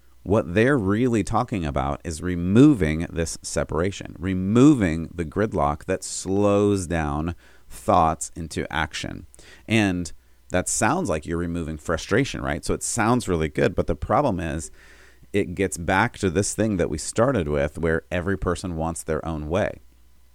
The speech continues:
So if you, for instance, add two or three states, all of a sudden you get that many more or multiple more representatives. And if you're the one adding states, of course, the people that get selected are going to agree with you because you were kind enough to add those states.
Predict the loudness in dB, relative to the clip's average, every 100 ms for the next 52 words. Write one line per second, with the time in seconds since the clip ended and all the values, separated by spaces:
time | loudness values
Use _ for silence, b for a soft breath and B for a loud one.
0 | -20 -20 -20 -20 -16 0 4 4 4 0
1 | 0 -2 -2 -4 -4 -6 -8 -4 0 0
2 | -2 -8 -4 -2 -2 -8 -6 -4 -4 -4
3 | -6 -8 -8 -14 -16 B B -2 0 2
4 | 2 2 0 -2 -2 -10 -18 -6 -4 -4
5 | -4 -4 -2 -2 -2 -2 -2 -2 -2 -4
6 | -4 -2 0 0 0 -2 -2 -2 -2 -6
7 | -6 -6 -6 -8 -8 0 6 8 8 6
8 | 2 2 0 -4 -6 -6 -8 -2 -2 -2
9 | -2 -2 -2 -2 -2 -4 -6 -4 -2 -2
10 | -2 -4 -2 -4 -4 -4 -4 0 2 2
11 | 0 2 4 4 0 -2 -4 -2 0 2
12 | 0 -4 -6 -4 -6 -6 -4 2 2 0
13 | -6 -6 -6 -6 -8 -16